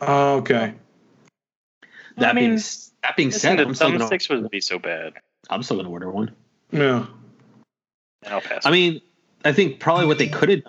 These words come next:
Speaker 2: done was maybe bring back the, the Wii Pro controller, or, or not the Pro controller, but the little Pro gamepad that they had, which was, it looked like the S N E S controller, but it had the twin thumbsticks.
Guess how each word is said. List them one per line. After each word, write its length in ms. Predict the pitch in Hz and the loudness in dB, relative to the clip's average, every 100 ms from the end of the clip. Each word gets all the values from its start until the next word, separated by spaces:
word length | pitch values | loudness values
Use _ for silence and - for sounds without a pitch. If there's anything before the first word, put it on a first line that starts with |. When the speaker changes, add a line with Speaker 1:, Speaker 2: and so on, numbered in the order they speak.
| 117 | -2
Speaker 2:
done 280 | 113 117 - _ - _ - | -2 -2 -12 _ -20 _ -2
was 460 | 123 123 120 107 | 2 4 4 2
maybe 320 | 110 123 127 | 2 2 4
bring 320 | 120 127 123 113 | 2 2 2 2
back 380 | 120 117 113 | 2 2 0
the, 280 | 120 110 107 | 0 0 0
the 120 | 107 | 0
Wii 280 | 107 117 120 | 0 2 0
Pro 200 | - 123 | 0 0
controller, 640 | 139 120 - 107 107 107 - - - _ _ - - - | 0 -2 -2 -4 -2 -4 -6 -18 -20 _ _ -20 -10 -4
or, 140 | - - - _ - | -6 -6 -20 _ 2
or 80 | |
not 140 | 135 139 | 4 2
the 60 | |
Pro 160 | - 139 | 2 0
controller, 280 | 135 135 117 | 2 0 2
but 80 | 110 | 2
the 80 | 113 | 2
little 300 | 123 123 113 | 4 4 2
Pro 320 | - 123 110 | 2 2 2
gamepad 420 | 113 110 120 127 | 0 0 0 0
that 140 | 135 | 0
they 100 | 143 | 0
had, 420 | 139 143 143 139 - | 0 0 0 -4 -2
which 240 | 123 117 127 | 0 0 2
was, 540 | 117 110 107 101 - | 4 4 0 -4 -4
it 100 | 113 | 0
looked 220 | 113 120 | 2 2
like 100 | 123 | 2
the 420 | 131 120 120 117 - | 4 4 4 2 2
S 180 | 117 - | 0 2
N 140 | 117 | 2
E 80 | 113 | 2
S 160 | 117 | 2
controller, 400 | - 120 135 131 | 0 0 2 2
but 100 | 120 | 2
it 60 | 113 | 2
had 140 | 117 113 | 2 0
the 40 | |
twin 240 | - 113 | -2 -2
thumbsticks. 600 | 110 113 - 127 - - | -2 -2 0 -2 -2 -10